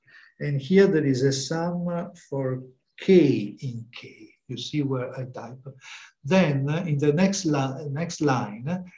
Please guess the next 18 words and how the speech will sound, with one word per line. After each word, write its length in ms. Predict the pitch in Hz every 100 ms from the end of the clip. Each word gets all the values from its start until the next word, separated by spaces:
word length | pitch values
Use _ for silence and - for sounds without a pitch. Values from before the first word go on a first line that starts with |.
| _ -
I 200 | 151 147
made 320 | 170 151 131
a 80 | 131
mistake. 560 | 156 - 135 117 117
I 320 | 147 147 151 151
wrote, 440 | 156 156 131 -
uh, 160 | 127 113 - _ _
both 320 | 156 180 180
times, 500 | 185 180 190 190 -
uh, 220 | 185 175 - -
H 320 | 180 180 175
in 160 | 151 147
K, 360 | 170 175 170 -
H 320 | 156 151 -
in 160 | 139 131
K. 320 | 127 113 110 135 131
You 100 | 127
see, 320 | - 135